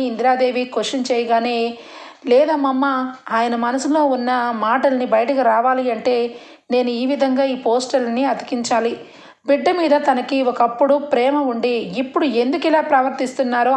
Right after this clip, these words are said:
ఆయన నోటితోనే చెప్పిస్తాను" అని చెప్పి అంటుంది. ఇక మొత్తం మీద అయితే రాజ్ ఇంటికి రావటం జరుగుతుంది.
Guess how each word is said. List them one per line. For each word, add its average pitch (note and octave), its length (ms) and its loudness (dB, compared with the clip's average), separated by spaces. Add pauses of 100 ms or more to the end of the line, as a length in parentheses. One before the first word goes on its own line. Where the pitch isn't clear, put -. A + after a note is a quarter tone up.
(140)
ఆయన C4 180 0 (120)
నోటితోనే B3+ 480 0 (160)
చెప్పిస్తాను" B3 680 0
అని A3+ 160 -8
చెప్పి B3 260 -2 (100)
అంటుంది. A3+ 340 -2 (1500)
ఇక C4 120 2 (160)
మొత్తం D4+ 340 -2
మీద C4 200 2
అయితే B3 180 2 (140)
రాజ్ A#3+ 260 0 (140)
ఇంటికి A#3+ 340 -2
రావటం A#3 320 2 (100)
జరుగుతుంది. A3+ 520 0